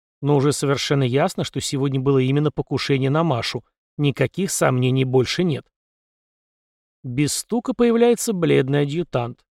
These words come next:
«Государыня, срочное сообщение из города. Покушение на государя и Ольгу Александровну. Самолет врезался в башню мудрости.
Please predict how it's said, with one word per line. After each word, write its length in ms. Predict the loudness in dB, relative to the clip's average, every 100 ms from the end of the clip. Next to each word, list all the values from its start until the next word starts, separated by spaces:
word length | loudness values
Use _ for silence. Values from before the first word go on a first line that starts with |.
| _ _ _ _ _ _
«Государыня, 680 | -6 -4 2 2 2 -4 -10 -12
срочное 500 | -4 -2 -2 -4 -4
сообщение 580 | -2 -2 -2 -2 -2
из 100 | -4
города. 420 | 0 0 0 -6 -12 _ _ _ _
Покушение 540 | -4 -4 -2 0 2
на 80 | 0
государя 580 | -2 -4 0 2 4 2
и 140 | 0
Ольгу 300 | 0 0 0
Александровну. 760 | -2 -2 0 0 0 -4 -8 -12 _ _
Самолет 520 | -4 0 2 2 0
врезался 500 | 0 0 0 -2 -2
в 80 | -2
башню 380 | 2 0 0 -2
мудрости. 600 | 0 0 -2 -8 -10